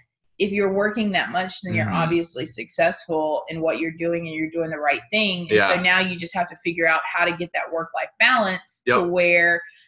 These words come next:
Speaker 1: um, it's not so, um, daunting of a task,
Speaker 2: Yeah.
Speaker 1: you know, to work all that time. And then what are you gonna do with the time,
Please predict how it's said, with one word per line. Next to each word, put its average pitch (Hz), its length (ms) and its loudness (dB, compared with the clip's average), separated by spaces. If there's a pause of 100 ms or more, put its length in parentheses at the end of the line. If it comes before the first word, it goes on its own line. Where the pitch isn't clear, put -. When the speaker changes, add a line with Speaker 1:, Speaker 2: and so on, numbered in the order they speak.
(160)
Speaker 1:
um, 165 600 0 (160)
it's 185 260 -6
not 180 360 2
so, 160 920 0 (420)
um, 156 880 -8 (540)
daunting 208 420 2
of 160 100 -2
a 156 40 -8
task, - 580 -2
Speaker 2:
Yeah. 120 280 6
Speaker 1:
you 208 60 4
know, 185 160 4
to 185 100 2
work 254 420 2
all 190 140 4
that 185 180 2
time. 240 320 2
And 190 140 0
then 175 400 -2
what 175 240 0
are - 20 -4
you 170 120 -2
gonna 156 200 -6
do 156 180 -10
with 151 180 -12
the 147 60 -12
time, 147 420 -14